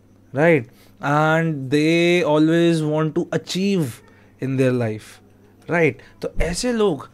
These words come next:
who want power in their life, ऐसे लोग जो पैसा चाहते हैं, जिनके अंदर थोड़ी ग्रीड है, थोड़ी लालसा है, मटीरियलिस्टिक वर्ल्ड से अटैच्ड हैं, attached to the, वो है डिटैच, सत्विक, सात्विक गुण वाले अटै-, डिटैच्ड हैं, राजसिक गुण वाले अटैच्ड हैं।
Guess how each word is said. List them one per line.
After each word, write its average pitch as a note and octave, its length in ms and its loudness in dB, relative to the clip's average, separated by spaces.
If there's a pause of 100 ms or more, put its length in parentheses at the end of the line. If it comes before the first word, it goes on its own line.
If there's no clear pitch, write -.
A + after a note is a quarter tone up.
(200)
who C#3+ 100 -4
want D#3 220 -4
power B2+ 340 -4
in B2 120 -4
their A2+ 260 -6
life, G#2+ 200 -12
ऐसे C3 200 -10
लोग F3+ 220 -6
जो E3 120 -6
पैसा E3 440 -4
चाहते C#3 360 -4
हैं, B2+ 120 -10 (260)
जिनके D3 300 -4
अंदर D#3 180 -4
थोड़ी D3+ 140 2
ग्रीड C#3 360 2
है, C3 120 0
थोड़ी C3+ 300 -2
लालसा C3+ 480 2
है, C3 260 -2 (220)
मटीरियलिस्टिक F3+ 840 -2
वर्ल्ड E3+ 240 0
से - 120 -4
अटैच्ड E3 760 2
हैं, C3+ 320 -2 (560)
attached F3+ 520 -2
to F#3+ 40 2
the, D3 180 -2
वो D3 120 2
है E3 120 2
डिटैच, D#3+ 400 0
सत्विक, D3+ 380 -4
सात्विक D3 360 -4
गुण D3 120 -2
वाले D3+ 200 0
अटै-, C#3 520 -6
डिटैच्ड D3+ 480 -2
हैं, B3+ 120 -2 (420)
राजसिक C#3 340 -4
गुण D3+ 120 -2
वाले D#3 300 0
अटैच्ड D3+ 560 -6
हैं। - 200 -16